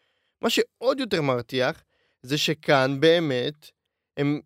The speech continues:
כביכול צודקים לפי החוק היבש. וגם שוב, אני אציין לשבח את בג"ץ, שעל אף הבעייתיות ב-, בתביעה הזו, הוא הבין את חומרת הבעיה, הוא הבין את מה שאמרנו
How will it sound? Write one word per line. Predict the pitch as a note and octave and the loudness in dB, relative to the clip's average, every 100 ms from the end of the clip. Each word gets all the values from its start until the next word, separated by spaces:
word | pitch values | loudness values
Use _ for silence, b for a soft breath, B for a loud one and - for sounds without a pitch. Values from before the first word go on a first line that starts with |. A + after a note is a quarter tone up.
| _ | _
כביכול | - D3+ E3 D3 C3 B2 A#2+ | -12 -4 -2 -2 -4 -4 -6
צודקים | - D#3 - D4+ C#4+ | -8 -12 -6 -4 -2
לפי | A3+ A3+ | 0 -2
החוק | A3 A3+ | -2 -2
היבש. | A#3 A3+ C4 F#3+ - - _ _ _ | 0 2 0 0 -4 -20 _ _ _
וגם | B2+ D3+ A#3 B3 | -4 0 0 -2
שוב, | - C4 B3 | -4 -4 -2
אני | D#3+ | -2
אציין | D3+ F3 G3 | -2 -2 -2
לשבח | G3+ G3 F#3+ F3+ | -2 -4 -6 -6
את | D#3 | -6
בג"ץ, | D3 B2+ A2+ A#2+ - - _ _ _ _ | -4 -2 -4 -6 -12 -20 _ _ _ _
שעל | - D#3+ D#3 - _ _ C#3+ D3 | -2 4 4 2 _ _ 0 0
אף | - G#3+ A#3+ | 2 2 4
הבעייתיות | G#3+ E3 F3+ E3 D#3 E3 G#3+ F#3+ C3 | 0 2 2 2 -4 -6 -4 -4 0
ב-, | C#3 C3+ C3 B2+ B2 A#2+ - | 2 2 2 2 0 -2 -6
בתביעה | C#3 C3+ C#3 C#3 A#2 | -10 -8 -2 0 0
הזו, | A2 B2 C#3 - | -2 -8 -12 -4
הוא | D3+ | -2
הבין | C3 A#2 A2+ E3+ C#4+ | 0 -4 -8 -4 -2
את | C4 | -4
חומרת | F#3+ F3 D#3+ F3 | -4 -2 0 0
הבעיה, | E3 C3 B2 A#2+ A2+ C#3 _ _ _ _ | 0 0 0 -2 -6 -10 _ _ _ _
הוא | D3 D3+ | 0 2
הבין | C#3 C#3 B3 | 2 0 -2
את | G3+ | 0
מה | F3 F#3 | 0 -2
שאמרנו | - D#3 C#3 C#3 C#3 | 0 0 0 -2 -2